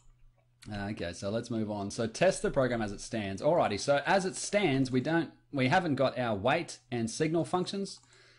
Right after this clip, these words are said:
Uh, at the moment, they do nothing. So our threads, um, in our barrier won't wait for each other. Let's have a look.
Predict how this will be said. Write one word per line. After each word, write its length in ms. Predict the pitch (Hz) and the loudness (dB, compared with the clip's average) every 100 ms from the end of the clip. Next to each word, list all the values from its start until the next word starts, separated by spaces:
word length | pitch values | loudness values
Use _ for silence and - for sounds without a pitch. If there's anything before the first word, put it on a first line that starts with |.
| _ 113 | _ -4
Uh, 120 | 113 | 0
at 140 | 127 | 2
the 60 | 120 | 2
moment, 280 | 139 160 139 | 4 4 4
they 120 | 127 | 2
do 140 | 127 | 4
nothing. 500 | 113 113 117 101 90 | 2 2 0 -4 -8
So 240 | 87 120 110 | -2 0 0
our 140 | 113 107 | 0 -2
threads, 760 | - 165 175 107 98 - - _ _ _ 110 | -4 2 4 4 -2 -10 -12 _ _ _ -4
um, 480 | 107 104 101 101 - | -2 -2 -2 -4 -2
in 140 | 120 | 0
our 120 | 110 | 0
barrier 600 | 92 131 135 104 95 98 - _ _ - | 2 2 4 4 2 -2 -6 _ _ -8
won't 380 | 110 135 151 117 | 2 4 4 2
wait 300 | 123 127 - | 2 2 0
for 120 | 101 | -6
each 180 | 92 98 | -4 -2
other. 200 | 90 87 | -2 -2
Let's 220 | 104 - | -6 -4
have 120 | 110 | -4
a 40 | |
look. 220 | 98 98 | -4 -6